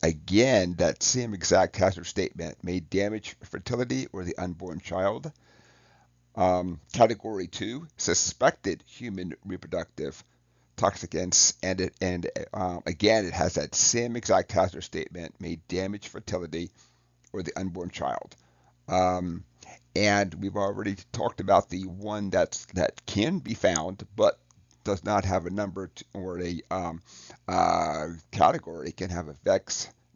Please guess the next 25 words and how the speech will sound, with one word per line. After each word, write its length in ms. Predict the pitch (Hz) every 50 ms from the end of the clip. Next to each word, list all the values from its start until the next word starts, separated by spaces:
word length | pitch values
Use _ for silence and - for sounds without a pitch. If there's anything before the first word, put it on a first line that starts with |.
| - - - -
via 380 | - 98 95 104 95 87 78 - - -
lactation. 560 | 85 80 - - - - - - - - - _ - _ _ _ _ _ _ _ _ _ _ _ _ _ _
Let's 160 | - - -
go 160 | - 131 143
ahead 220 | 151 143 135 123 110
and 180 | 104 98 107
look 160 | 117 - -
at 100 | 110 104
a, 160 | 101 95 95 - - -
uh, 220 | 95 95 92 90 - - _ 90
um, 320 | 90 90 90 90 95 98 - _ _ _ _ _ _ _
couple 280 | - 117 101 - 113 110
of 80 | 98 -
the 80 | 117
common 320 | - - 110 117 120 123 123
chemicals 500 | 123 101 110 120 120 - 127 131 135 131
we 80 | 113
can 140 | 110 - 104
find 400 | - - 87 101 107 110 - - - -
out 180 | 107 104 101
in 180 | - 98 101 95
the 120 | 90 90
workplace. 580 | 78 - - - _ - 78 80 120 139 - - - - - - - - 151 - - _
And 280 | - 143 226 202 - - _ -
the, 380 | - 107 107 101 101 101 98